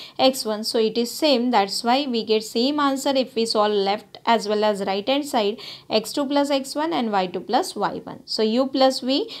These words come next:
and v plus u, it is same. Therefore, it belongs to v. Next, u plus v plus w. Plus w means again we need one more vector, so we consider it as x three, y three.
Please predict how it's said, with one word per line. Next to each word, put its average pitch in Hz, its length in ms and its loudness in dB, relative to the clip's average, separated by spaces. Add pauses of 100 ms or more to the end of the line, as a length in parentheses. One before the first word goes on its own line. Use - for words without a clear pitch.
(100)
and 208 240 0
v 233 180 2
plus 226 380 0
u, 262 280 -4 (200)
it 220 160 0
is 214 160 4
same. 254 440 2
Therefore, 214 460 2
it 208 220 0
belongs 190 540 -2
to 453 240 2 (240)
v. 170 340 -8 (640)
Next, 247 480 2 (200)
u 302 220 4
plus 330 320 2
v 311 180 0
plus 311 340 6
w. 196 300 2
Plus 269 320 0
w 294 280 -2
means 302 220 -6
again 277 320 2
we 285 140 2
need 269 260 2
one 262 240 6
more 277 160 6
vector, 269 460 0
so 311 160 -4
we 240 160 -2
consider 240 460 0
it 247 220 0
as 262 220 2
x 220 180 0
three, 247 200 -2
y 233 180 4
three. 233 260 -6